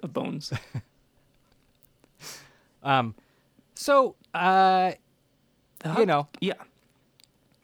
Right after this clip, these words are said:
Speaker 1: The hubcaps are like, uh, the knee plates of the, the car. You know, the, when the
Speaker 2: Like a knee
Speaker 1: doctor hits your
Speaker 2: pad?
Speaker 1: knee.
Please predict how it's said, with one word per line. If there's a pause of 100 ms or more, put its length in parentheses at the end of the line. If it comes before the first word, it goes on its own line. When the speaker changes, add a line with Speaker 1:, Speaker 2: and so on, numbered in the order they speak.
Speaker 1:
The
hubcaps
are
like,
uh, (500)
the
knee
plates
of (160)
the, (380)
the
car. (1120)
You
know,
the, (880)
when
the
Speaker 2:
Like
a
knee
Speaker 1:
doctor
hits
your
Speaker 2:
pad?
Speaker 1:
knee.